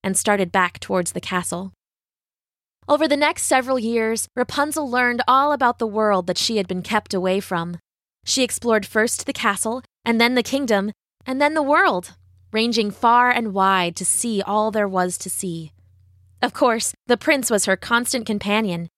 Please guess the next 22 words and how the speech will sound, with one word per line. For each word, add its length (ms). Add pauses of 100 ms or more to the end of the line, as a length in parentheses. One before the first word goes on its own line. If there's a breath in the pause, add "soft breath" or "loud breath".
(160)
and 100
it 100
was 160
many 360
a 40
day 220
on 120
the 100
road 320
that 160
they 100
could 160
be 120
heard 380
for 140
miles, 640 (480)
singing 560
together. 580 (1300)
The 460
end. 500 (1500)
Today's 340
story, 500